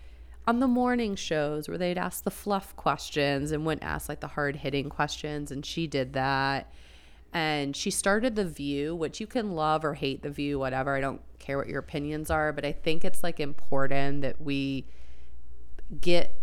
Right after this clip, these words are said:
women together who have strong opinions and we, like, let them talk and we get to listen to women who have strong opinions. And that was her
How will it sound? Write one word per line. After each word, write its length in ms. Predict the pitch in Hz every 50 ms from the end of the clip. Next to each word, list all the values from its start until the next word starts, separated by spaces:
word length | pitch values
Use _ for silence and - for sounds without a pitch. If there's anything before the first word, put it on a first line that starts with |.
| - -
women 440 | - 151 156 165 160 165 160 156 151
together 680 | - 143 143 147 131 131 143 147 143 143 139 143 - -
who 160 | - 160 151 143
have 300 | - - 139 139 143 -
strong 360 | - - 156 147 143 147 147
opinions 800 | 131 - - - 135 127 131 135 139 143 143 143 143 147 143
and 180 | - - 139 139
we, 120 | 139 139
like, 240 | 135 135 135 135 131 - - -
let 380 | - 135 135 131 139 147 - -
them 160 | 156 143 135
talk 500 | 123 - 135 123 127 123 123 143 147 -
and 220 | - 135 139 143 143
we 260 | 131 131 117 110 - -
get 140 | - - - -
to 100 | - 127
listen 560 | 120 113 98 107 - - 143 143 143 147 147
to 160 | - - 156
women 340 | 151 143 139 143 143 143 -
who 80 | -
have 140 | 147 139 139 -
strong 340 | - - 143 139 143 143
opinions. 720 | 143 139 - - 156 151 147 147 147 143 147 147 147 139 -
And 200 | - - 143 127
that 180 | 127 135 -
was 160 | - 151 135 -
her 480 | - 147 139 139 139 143 147 147 143